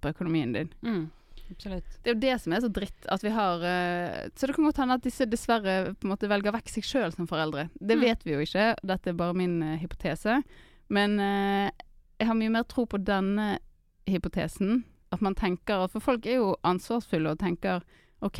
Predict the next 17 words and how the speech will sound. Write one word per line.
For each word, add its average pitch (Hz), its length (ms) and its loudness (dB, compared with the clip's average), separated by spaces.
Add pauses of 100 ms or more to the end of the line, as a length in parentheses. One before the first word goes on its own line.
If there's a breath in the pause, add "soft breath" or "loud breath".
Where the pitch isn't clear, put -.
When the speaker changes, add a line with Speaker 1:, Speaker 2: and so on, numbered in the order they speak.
(160)
Speaker 1:
hvis 226 100 -2
jeg 190 100 -4
skal 196 160 -4
få 185 460 -4
sette - 320 -6
et 185 140 -2
barn 165 400 2
til 165 140 -4
verden, 160 380 2
så 202 320 0 (840 soft breath)
må 247 200 2
jeg, 185 720 -2 (160)
eh, 53 240 -10
kunne 202 220 0
forsørge 185 500 -4 (100)
det 170 140 -2
barnet.» 160 380 -2